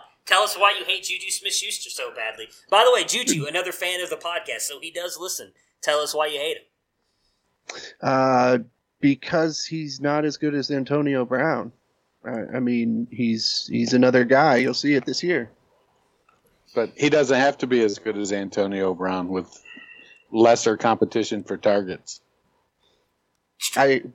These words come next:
Speaker 2: I think that when he gets double teamed all season, he's, he's not gonna. We'll just, we'll just wait and see. I'm taking the under.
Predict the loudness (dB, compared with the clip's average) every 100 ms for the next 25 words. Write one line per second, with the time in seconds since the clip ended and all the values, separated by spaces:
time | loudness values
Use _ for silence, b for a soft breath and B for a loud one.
0 | -20 -20 -20 -4 -2 0 2 0 0 2
1 | 4 4 -2 -10 -4 -2 0 -2 -4 -6
2 | -4 -4 0 2 2 2 0 0 -2 0
3 | 0 0 -2 -6 -4 -4 0 2 2 2
4 | 2 2 0 -4 _ _ _ b b b
5 | b _ _ 2 4 4 0 -4 0 2
6 | 4 6 6 4 2 0 0 0 0 2
7 | 0 0 -2 -6